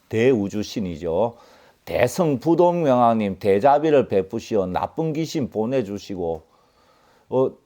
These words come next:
부동명왕님, 명왕님들이 잘 해주시는 거, 뭐 지저분한 귀신들이 잔뜩 모여있어. 한 번에 싹 청소해가지고 쓸어버 줍니다.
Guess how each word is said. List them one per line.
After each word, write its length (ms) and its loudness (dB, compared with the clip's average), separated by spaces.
부동명왕님, 920 0
명왕님들이 680 0
잘 240 0
해주시는 480 -6
거, 180 -6
뭐 200 2
지저분한 580 2
귀신들이 500 -4
잔뜩 360 -4
모여있어. 800 0
한 220 -2
번에 140 4
싹 460 -2
청소해가지고 840 -6
쓸어버 640 -2
줍니다. 480 -16